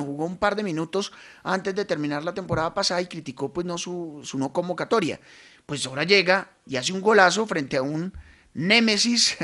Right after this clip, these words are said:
de la afición colombiana después de lo que pasó en la Copa América, como el Dibu Martínez. Entonces, pues, en un equipo chico como el Watford, que es un equipo yoyo, como le llaman allá en Inglaterra, porque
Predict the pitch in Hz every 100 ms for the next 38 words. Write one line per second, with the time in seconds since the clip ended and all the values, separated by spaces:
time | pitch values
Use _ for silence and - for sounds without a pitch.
0 | 123 - 156 160 151 147 180 170 202 214
1 | 180 170 185 175 156 190 190 160 151 156
2 | 175 185 202 196 196 214 196 139 143 165
3 | 202 202 202 165 143 - - - - -
4 | - 127 127 127 160 185 139 117 135 147
5 | 156 151 156 143 - 143 160 175 151 -
6 | 160 - 127 151 165 - 151 160 151 156
7 | 147 123 123 120 160 135 127 147 160 139
8 | 151 127 - - 127